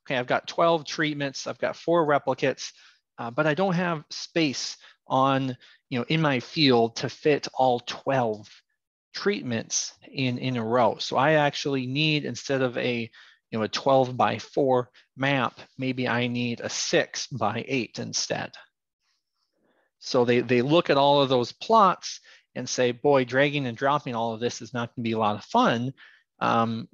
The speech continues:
what, what can I do?" And so that's really where the block size come in,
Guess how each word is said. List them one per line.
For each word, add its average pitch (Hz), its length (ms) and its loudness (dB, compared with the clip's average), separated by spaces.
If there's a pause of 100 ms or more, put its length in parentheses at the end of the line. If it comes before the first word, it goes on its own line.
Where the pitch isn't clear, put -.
(100)
what, 135 320 0
what 135 220 2
can 131 160 -4
I 117 120 -2
do?" 113 440 -8 (600)
And 131 120 -18
so 117 160 -6
that's 131 320 -2
really 135 200 2
where 117 220 2
the 110 120 -4
block 165 480 0
size 120 380 -4
come 120 240 -10
in, 113 140 -8